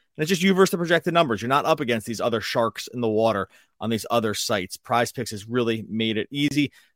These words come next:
Mix, you can mix up the sports too. You know, you can do a little N F L, a little N B A, kind of pile it all together. They make it super simple. Interface is about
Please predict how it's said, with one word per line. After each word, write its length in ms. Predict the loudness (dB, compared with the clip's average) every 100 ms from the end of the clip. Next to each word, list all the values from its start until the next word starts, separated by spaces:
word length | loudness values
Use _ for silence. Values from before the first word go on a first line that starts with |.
| -2
Mix, 280 | -2 -2
you 80 | -12
can 120 | -4
mix 180 | -2 -2
up 80 | -6
the 60 | -10
sports 340 | -2 0 0
too. 240 | 0 2 2
You 120 | -2
know, 60 |
you 80 | -6
can 120 | -6
do 100 | -4
a 40 | -2
little 240 | 0 -2 -8 _ _ _ -2
N 120 | 2
F 140 | 4 6
L, 140 | 6
a 20 |
little 260 | 6 2 0
N 160 | -2 2
B 160 | 6
A, 140 | 6 6
kind 180 | 0 -4
of 40 |
pile 360 | 0 2 4 2
it 80 | 2
all 220 | 2 2
together. 500 | 0 -2 0 0 -2 -8 _ -8
They 80 | -2
make 180 | -2
it 80 | -2
super 240 | -6 -6 -4
simple. 260 | -4 -4
Interface 440 | -4 -6 -6 -8 -8
is 80 |
about 340 | -6 0 0